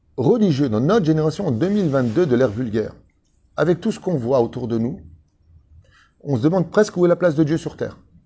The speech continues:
Quand tu vois le, le, le monde, comment il est, tu vas à Dubaï, tu vas aux États-Unis, machin, mais tu...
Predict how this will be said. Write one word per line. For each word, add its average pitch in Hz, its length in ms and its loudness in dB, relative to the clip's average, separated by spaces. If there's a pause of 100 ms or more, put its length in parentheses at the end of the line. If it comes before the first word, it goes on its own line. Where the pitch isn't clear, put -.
(640)
Quand 165 120 -4
tu - 100 -8
vois 185 300 6
le, 147 240 4
le, 147 180 -4
le 147 160 4
monde, 180 400 6
comment 131 240 0
il 120 180 4
est, 175 200 2 (760)
tu - 120 -10
vas 131 100 2
à 127 40 0
Dubaï, 127 560 2
tu 131 100 -6
vas 120 80 -2
aux 135 60 2
États-Unis, 139 680 -2
machin, 131 380 -6
mais 113 120 -4
tu... 139 160 -12